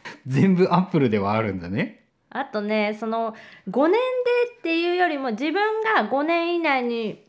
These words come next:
Speaker 2: 手に入れたものっていう意味で言うなら、えー、乾燥機付き洗濯機。
Speaker 1: ん？Apple Watch、Apple Pencilとは別でっていうか？
Speaker 2: 別で。その個人の、自分自身のための中で何かって言ったら、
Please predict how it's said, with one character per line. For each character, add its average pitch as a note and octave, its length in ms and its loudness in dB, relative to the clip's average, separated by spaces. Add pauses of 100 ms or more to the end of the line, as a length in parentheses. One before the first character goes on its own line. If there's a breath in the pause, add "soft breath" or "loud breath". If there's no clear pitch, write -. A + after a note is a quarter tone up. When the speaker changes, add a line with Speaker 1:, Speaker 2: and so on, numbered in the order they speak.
Speaker 2:
手 D#4+ 120 2
に D#4+ 180 2
入 D4 100 -2
れ C#4 140 4
た B3+ 440 4
も B3 180 -2
の D#4 180 2
っ E4 120 -10
て C#4+ 160 -4
い D#4 140 -2
う - 20 -2
意 E4 140 0
味 D#4 160 -6
で E4+ 420 0
言 D#4+ 200 0
う - 20 0
な D#4 160 -2
ら、 F#4 400 0 (360 loud breath)
え F3 340 0
ー、 - 40 -18
乾 C#4 220 -2
燥 C4 200 -2
機 - 160 -8
付 - 380 -4
き - 60 -12
洗 A3 200 0
濯 G#3 200 -2
機。 - 320 -10 (360)
Speaker 1:
ん？ A3 140 -2
Apple A3+ 300 2
Watch、 A#3 500 -2
Apple G3+ 320 0
Pencil F#3+ 400 -2
と F3 140 -4
は D3 100 2
別 C#3 320 0
で C#3+ 140 2
っ C#3 40 -14
て - 120 -6
い G2 140 0
う F#2 40 -4
か？ - 160 -2
Speaker 2:
別 A#3 320 0
で。 G#3 300 0 (200 loud breath)
そ D4 120 -4
の C#4 180 0
個 - 140 -14 (180)
人 D#4+ 260 2
の、 A#3+ 420 -2 (100)
自 B3+ 180 -4
分 G#4+ 320 2
自 A4+ 260 0
身 F4+ 200 0
の E4 140 0
た E4 160 0
め E4 440 -2
の D#4+ 180 -2
中 F4 300 0
で F#4+ 240 0
何 C#4+ 300 -2
か D4 200 2
っ D4 120 -8
て B3+ 100 -6
言 C4 200 0
っ C4+ 120 -8
た F#4+ 100 4
ら、 C#4+ 360 4